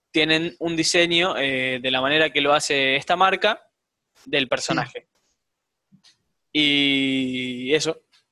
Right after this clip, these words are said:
Speaker 1: eso es todo lo que tengo para decir de esta zapatilla. Pero son
Speaker 2: Sí.
Speaker 1: excelentes,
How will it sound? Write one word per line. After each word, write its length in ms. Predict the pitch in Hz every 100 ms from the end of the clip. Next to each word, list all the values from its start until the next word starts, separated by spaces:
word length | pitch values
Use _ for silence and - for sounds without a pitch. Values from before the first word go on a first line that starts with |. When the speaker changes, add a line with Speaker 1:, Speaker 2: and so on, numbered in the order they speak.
| _ _ _ -
Speaker 1:
eso 180 | 160 175
es 140 | -
todo 180 | 196 202
lo 80 | 160
que 80 |
tengo 140 | 151 143
para 140 | 139
decir 160 | 135 147
de 40 |
esta 140 | 139 127
zapatilla. 440 | 123 117 - - _ _ _ _ _ _ _ _ _ - - - - _ _
Pero 200 | - 127
son 280 | 120 151 151
Speaker 2:
Sí. 60 | 165
Speaker 1:
excelentes, 720 | - 156 143 127 120 110 -